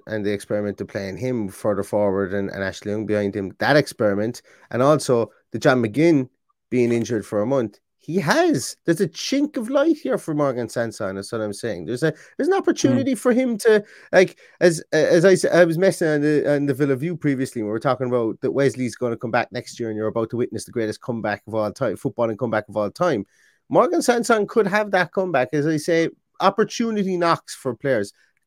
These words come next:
Speaker 1: To, this time last year, nobody was talking about Miguel Almiron being a mainstay in this man, in this Newcastle team.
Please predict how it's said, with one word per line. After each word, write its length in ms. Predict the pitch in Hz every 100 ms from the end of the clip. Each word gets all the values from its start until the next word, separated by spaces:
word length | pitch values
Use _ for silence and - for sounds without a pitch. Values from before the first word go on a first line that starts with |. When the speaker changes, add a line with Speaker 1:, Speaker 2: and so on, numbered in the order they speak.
| _
Speaker 1:
To, 160 | - 202
this 240 | 139 247
time 220 | - 208
last 320 | 185 180 175 -
year, 120 | 139
nobody 460 | 139 147 151 135 131
was 120 | 123
talking 300 | 147 131 123
about 200 | 117 -
Miguel 260 | 120 120 113
Almiron 480 | 113 113 107 104 104
being 280 | 113 104 -
a 180 | 113 107
mainstay 460 | 117 113 - 113 110
in 60 |
this 160 | 98 101
man, 180 | 113 104
in 180 | 113 113
this 240 | 110 107 -
Newcastle 460 | 120 - 104 - 101
team. 280 | 117 139